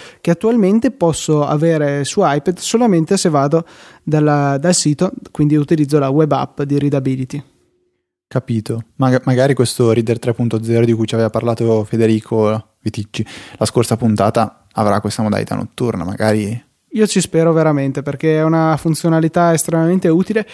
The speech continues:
Speaker 1: e che apprezzerei anche in Reader nella sua interezza, cioè anche nella lettura dei feed normalmente. Eh, la sera è senz'altro più comodo avere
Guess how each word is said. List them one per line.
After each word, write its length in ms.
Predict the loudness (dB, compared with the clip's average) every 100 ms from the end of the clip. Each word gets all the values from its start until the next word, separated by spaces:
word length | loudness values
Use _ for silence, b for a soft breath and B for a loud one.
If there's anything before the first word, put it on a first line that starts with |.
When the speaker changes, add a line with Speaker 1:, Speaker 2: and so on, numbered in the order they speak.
| B B
Speaker 1:
e 120 | -4
che 100 | 0
apprezzerei 520 | 0 0 -2 0 2 2
anche 240 | 0 0
in 140 | 0
Reader 460 | 0 0 2 0 0
nella 260 | 0 0 0
sua 560 | -2 0 2 2 0
interezza, 680 | -2 -4 -2 0 0 -2 -6
cioè 160 | -4 -4
anche 300 | 0 0 2
nella 220 | 2 2
lettura 420 | 0 -2 0 0
dei 160 | 0 -4
feed 300 | -4 -4 -2
normalmente. 760 | -4 -4 -2 0 2 0 -4 -10 B B B
Eh, 280 | -4 -2 0
la 140 | 0
sera 360 | 2 2 2 2
è 120 | 0
senz'altro 520 | 0 0 2 0 0
più 140 | -4 -2
comodo 640 | 0 0 0 0 0 -2
avere 600 | -4 -4 -2 -4 -6 -10